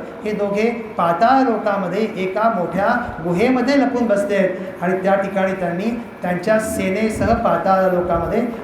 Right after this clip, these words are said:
वास्तव्य केलेलं आहे. सुमालीने एकदा पौलत्स्य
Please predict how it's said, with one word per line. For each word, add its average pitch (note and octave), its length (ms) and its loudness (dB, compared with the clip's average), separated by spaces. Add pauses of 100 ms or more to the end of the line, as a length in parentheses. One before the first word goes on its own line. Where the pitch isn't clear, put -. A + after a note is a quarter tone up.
वास्तव्य E3+ 520 2
केलेलं D3 280 0
आहे. C#3+ 100 2 (1500)
सुमालीने G3+ 680 0 (320)
एकदा E3+ 260 -2
पौलत्स्य G3 800 0